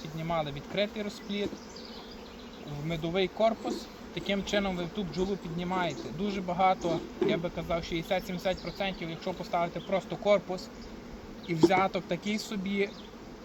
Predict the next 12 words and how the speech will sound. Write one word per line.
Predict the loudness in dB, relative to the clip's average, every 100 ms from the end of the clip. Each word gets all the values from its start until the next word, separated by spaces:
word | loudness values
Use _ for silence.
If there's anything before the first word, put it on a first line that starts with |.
| -14 -14 2
або | 4 6
його | 6 6
абсолютно | 4 4 2 -2 0 0
немає, | 0 0 2 0
бджола | 0 2 6 4
туди | 4 -2
не | 0 0 -2 -2
піде. | 0 2 2 -2 -6 -10 -10 -6
Коли | 0 0
ви | 0
піднімете | -2 -2 -2 -2 -2 -4 -6
розплід, | -6 -6 -4 -4